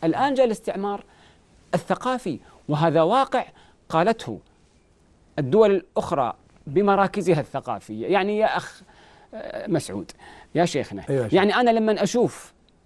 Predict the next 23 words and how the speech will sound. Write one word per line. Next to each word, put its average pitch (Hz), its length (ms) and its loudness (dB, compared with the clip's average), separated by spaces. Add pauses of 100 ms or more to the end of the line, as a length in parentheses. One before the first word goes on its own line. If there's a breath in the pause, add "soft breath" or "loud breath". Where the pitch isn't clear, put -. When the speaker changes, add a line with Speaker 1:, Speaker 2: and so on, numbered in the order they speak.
Speaker 1:
الآن، 208 280 4
لو 214 100 4
سألنا 202 280 2
الشباب، 175 400 0 (800 soft breath)
في 190 100 2
أوروبا 190 400 6
وأمريكا 160 580 2
وغيرهم. 123 320 -4 (160 loud breath)
Speaker 2:
نعم. 127 160 -10 (140)
Speaker 1:
أشرس 175 500 0
دولة 196 300 2
علمانية، 131 460 0
أي 196 140 6
العلمانية 185 640 2
في 180 180 -2
سقفها - 600 -4
المادي 160 680 0
الحاد 160 500 0
المغالي 165 580 2
المتطرف. 151 600 -2 (320 loud breath)
لو 170 140 4
سألتكم 170 480 0 (340 soft breath)
أية 233 200 4